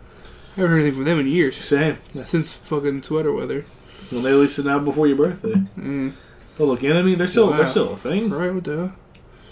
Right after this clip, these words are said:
Speaker 1: Tim Heidecker? Wow, what?
Speaker 2: Interesting.
Speaker 1: Interesting.
Speaker 2: Well, I might have to check that out and see if it's actual music or not.
Speaker 1: Right. I still wanna watch that one special he did.
Speaker 2: Twenty-one Savage, Fetch,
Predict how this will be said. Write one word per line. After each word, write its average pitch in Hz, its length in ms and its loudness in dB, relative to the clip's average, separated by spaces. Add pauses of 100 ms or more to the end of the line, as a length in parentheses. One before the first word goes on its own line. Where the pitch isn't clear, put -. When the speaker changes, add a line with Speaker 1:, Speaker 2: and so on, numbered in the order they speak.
(680)
Speaker 1:
Tim 185 220 10
Heidecker? 226 680 8 (240)
Wow, 165 600 8
what? 254 220 8
Speaker 2:
Interesting. 175 500 -2 (840)
Speaker 1:
Interesting. 147 920 0 (160)
Speaker 2:
Well, 139 240 0
I - 20 0
might 135 200 4
have 131 120 2
to 139 100 -4
check - 220 -14
that 160 120 0
out 143 120 0
and 143 100 -2
see 156 120 0
if 147 60 2
it's 143 100 6
actual 143 260 2
music 131 340 0
or 127 80 -4
not. 131 140 0
Speaker 1:
Right. 147 240 0 (400)
I 165 60 -4
still 233 160 12
wanna 196 100 10
watch 165 160 8
that 151 140 4
one 151 140 2
special 160 400 -2
he 156 180 -12
did. 143 260 -2 (1400)
Speaker 2:
Twenty-one 160 680 0
Savage, 156 520 2
Fetch, - 340 0